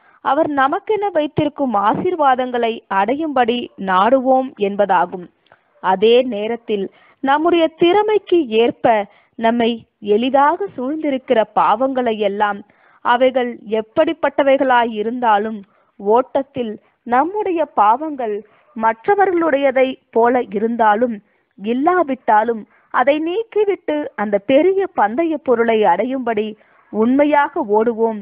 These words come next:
என்று தீர்மானித்தோம். ஓட்டப்பந்தய மைதானத்திற்குள் செல்லுவது என்பது நம்முடைய பிரதிஷ்டைக்கு சமமாக இருக்கிறது. அதுதான் ஆரம்பம். நாம் ஆண்டவருடைய அன்பின் ஆவியினால் ஆளுகை செய்யும்படியாக அவருக்கு அர்ப்பணம் செய்தோம்.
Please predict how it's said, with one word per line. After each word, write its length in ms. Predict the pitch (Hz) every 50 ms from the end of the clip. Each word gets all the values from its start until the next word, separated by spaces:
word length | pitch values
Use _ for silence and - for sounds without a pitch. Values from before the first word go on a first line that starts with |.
| - - -
என்று 340 | 196 196 220 240 262 - 320 -
தீர்மானித்தோம். 800 | 220 202 196 208 208 196 190 190 190 185 - - 202 190 185 180 - _ _ _ _ _ _ _ _ _ _ -
ஓட்டப்பந்தய 760 | 269 277 285 330 - - 494 480 480 466 453 403 415 403 370 381 339
மைதானத்திற்குள் 920 | 302 233 202 220 240 311 311 330 330 330 _ 330 302 - - 294 285 262 254
செல்லுவது 500 | - - 202 202 226 285 302 302 240 262 214
என்பது 400 | 226 196 208 196 196 185 220 226 202 - - _ _ _ _ _ _ -
நம்முடைய 460 | 214 220 226 240 247 254 254 262 254 247
பிரதிஷ்டைக்கு 680 | - - 262 269 302 392 - - 440 392 - - 339 -
சமமாக 460 | - - 196 208 220 226 247 254 277 285 320
இருக்கிறது. 580 | 269 214 208 196 - - 208 196 190 170 175 - - _ _ _ _ _ _ _ -
அதுதான் 460 | 202 202 220 240 214 254 254 277 311 302 - - -
ஆரம்பம். 480 | 180 185 202 214 208 202 190 190 180 - - - _ _ _ _ _ _
நாம் 260 | 262 247 254 269 277 277
ஆண்டவருடைய 720 | 269 285 320 427 427 440 392 381 359 320 262 277 247 254 233
அன்பின் 460 | 202 208 240 294 311 359 339 285 262
ஆவியினால் 640 | 233 220 233 233 277 262 262 247 240 233 220 214 202 - - -
ஆளுகை 400 | 175 185 262 302 330 285 285 269
செய்யும்படியாக 920 | - - 226 226 208 226 226 214 208 208 190 196 214 202 196 202 202 208 196 196 - _ _ _ _ _ _ -
அவருக்கு 480 | 175 196 214 226 294 320 294 - - 285 254
அர்ப்பணம் 480 | 220 240 - - 381 381 381 359 311 -
செய்தோம். 420 | - 233 214 185 196 190 185 -